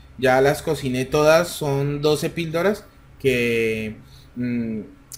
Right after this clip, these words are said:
saldrán cada jueves en los próximos tres meses, o sea, una cada semana. Em,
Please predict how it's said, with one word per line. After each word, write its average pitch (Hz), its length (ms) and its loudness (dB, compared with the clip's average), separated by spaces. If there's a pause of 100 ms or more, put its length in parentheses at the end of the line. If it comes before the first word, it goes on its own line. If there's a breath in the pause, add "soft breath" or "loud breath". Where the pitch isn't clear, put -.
(100)
saldrán 135 1080 0
cada 156 300 8
jueves 165 540 2
en 139 120 -6
los - 380 -12
próximos 131 800 -4
tres 135 240 4
meses, 143 400 -2
o - 20 -16
sea, 123 200 -6
una 123 280 -4
cada 131 240 0
semana. 135 460 -6 (500 loud breath)
Em, 151 920 4